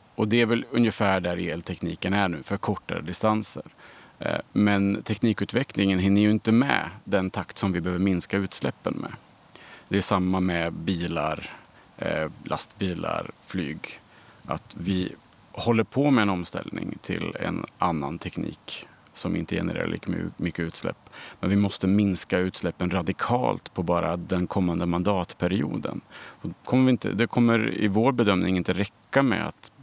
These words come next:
satsa på laddstolpar och ny teknik.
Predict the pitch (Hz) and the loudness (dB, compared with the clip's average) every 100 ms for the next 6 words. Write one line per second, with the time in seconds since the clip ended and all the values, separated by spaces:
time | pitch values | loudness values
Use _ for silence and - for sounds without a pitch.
0 | - 87 - 95 - 87 95 87 87 76 | -10 -8 -4 -4 -2 -2 0 2 0 -4
1 | - 92 87 - - 50 50 50 50 50 | -4 -2 -2 -4 0 0 0 -2 -2 -2
2 | 50 - - - - - _ - | -4 -6 -8 -8 -8 -10 _ -16